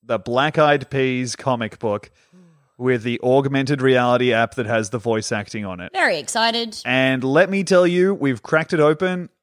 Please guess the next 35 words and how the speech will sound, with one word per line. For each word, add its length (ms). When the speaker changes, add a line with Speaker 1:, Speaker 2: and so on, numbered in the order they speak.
Speaker 1:
and 320
just 160
had 100
a 40
look 260
at 120
one 200
or 80
two 120
of 80
the 80
pages. 460
It 120
is 220
perhaps 480
the 300
ugliest 560
comic 340
book 220
I've 160
ever 240
seen 280
in 120
my 160
life. 540
Speaker 2:
Really 440
bad 540
to 100
look 240
at. 240
Speaker 1:
Yep. 220
Speaker 2:
Genuinely, 920
like, 180
unpleasant. 560
Speaker 1:
Yep. 180